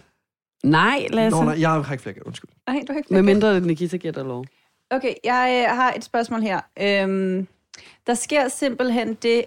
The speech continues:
Speaker 3: at, øh, jeg har haft lidt af en ud af kroppen oplevelse. Jeg ved ikke, hvor mit sind har været. Den har ikke været med min krop. Men jeg kommer til mig selv og sidder i sådan en rigtig, øh, festlejlighed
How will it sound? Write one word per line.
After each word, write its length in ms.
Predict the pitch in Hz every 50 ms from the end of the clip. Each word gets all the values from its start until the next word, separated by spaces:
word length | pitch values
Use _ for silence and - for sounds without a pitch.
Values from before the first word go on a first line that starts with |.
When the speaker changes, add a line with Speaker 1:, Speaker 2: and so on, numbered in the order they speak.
| - -
Speaker 3:
at, 360 | 190 190 185 180 180 - -
øh, 600 | 180 175 175 170 165 165 165 165 165 165 156 156 180
jeg 100 | 233 233
har 80 | 226 196
haft 300 | 180 180 180 175 - 190
lidt 200 | 185 180 175 190
af 80 | 180
en 220 | 170 165 170 170 -
ud 140 | - 202 185
af 200 | 165 - - 175
kroppen 400 | - - - 165 180 - 269 285 -
oplevelse. 520 | 240 254 - - 254 254 247 254 - -
Jeg 100 | 220 190
ved 80 | 185 185
ikke, 120 | 175 175
hvor 100 | 170 180
mit 160 | 170 170 170 -
sind 200 | - 196 160 185
har 80 | 170
været. 240 | 156 170 190 233 254
Den 80 | 294 269
har 60 | 285
ikke 100 | 277 -
været 140 | 254 240 233
med 100 | 226 220
min 160 | 214 202 202
krop. 280 | - - 175 170 - - - _ _ - - - - _ _
Men 140 | - 254 247
jeg 120 | 262 277 277
kommer 220 | - 277 240 220
til 180 | 214 - - 208
mig 120 | 190 202
selv 260 | 196 - - 311 302 - - 269 - _ _ _ _ -
og 100 | 233 220
sidder 440 | - - 269 262 240 233 233 226 - -
i 240 | 208 202 196 190 190
sådan 240 | 190 - 220 208 196
en 100 | 190 196
rigtig, 520 | 208 247 - - - 262 247 233 220 196
øh, 460 | 180 170 160 156 156 151 151 151 160 170 - _ _ _ _ _ _ _ _ _ _ _ _ -
festlejlighed 1120 | 285 285 294 - - - - - _ - - 196 185 175 185 185 202 190 202 185 170 -